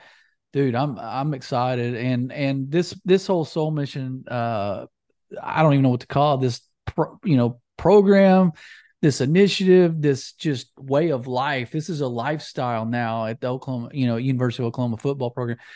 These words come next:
Um, is this just football, or is this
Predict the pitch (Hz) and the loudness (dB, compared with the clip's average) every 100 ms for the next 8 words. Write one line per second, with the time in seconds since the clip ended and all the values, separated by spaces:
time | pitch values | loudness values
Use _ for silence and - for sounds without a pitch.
0 | - - 139 127 123 120 117 113 - _ | -20 -2 2 4 4 4 2 -4 -10 _
1 | 185 160 151 202 202 - - _ _ _ | 4 4 8 6 6 -2 -12 _ _ _
2 | 143 135 185 208 - 185 208 202 233 254 | -10 -2 0 0 -2 -4 -2 -4 -8 -10
3 | _ _ 185 170 160 151 139 165 165 - | _ _ 2 6 6 4 2 2 0 -4